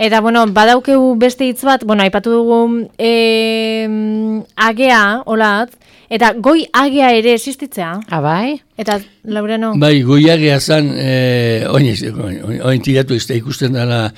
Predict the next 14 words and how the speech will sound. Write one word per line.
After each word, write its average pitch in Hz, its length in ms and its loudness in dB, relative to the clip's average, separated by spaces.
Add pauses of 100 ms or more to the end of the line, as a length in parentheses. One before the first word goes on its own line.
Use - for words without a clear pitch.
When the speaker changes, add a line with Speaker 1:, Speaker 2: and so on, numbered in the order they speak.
(440)
Speaker 3:
zea 135 220 -4
ginetzen 120 440 -2
da, 131 140 -2
eta 120 160 -4 (220)
ez - 120 -8
da 127 120 -2
egurre 139 320 4
ginetzen 131 420 2
oingo 135 280 2
tiratu 131 400 -2
normalmente, 123 680 0
eta 113 200 -6 (300)
orduan 131 260 0
tiratuko 135 640 0